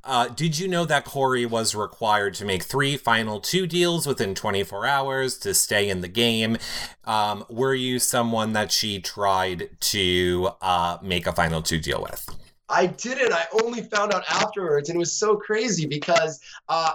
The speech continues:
Speaker 2: in the house, obviously, I did not know. Corey had already left, and I was having a conversation with Kira, and Kira,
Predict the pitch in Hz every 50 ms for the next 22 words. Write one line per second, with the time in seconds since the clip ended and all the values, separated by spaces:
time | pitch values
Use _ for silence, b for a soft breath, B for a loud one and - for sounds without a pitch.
0 | - 185 202 220 226 202 156 156 143 147 165 - - - 139 143 139 - 143 131
1 | 123 123 139 139 143 151 143 127 120 113 117 131 - - - 151 143 147 180 190
2 | 196 180 180 175 160 156 151 123 107 104 117 135 - - 165 160 160 160 175 190
3 | 226 240 240 226 233 - 180 156 156 147 - 143 135 135 135 - 135 123 120 -
4 | - - - 170 165 143 117 104 104 B B B B B B - 135 147 147 -
5 | - 196 233 240 226 196 185 175 170 165 160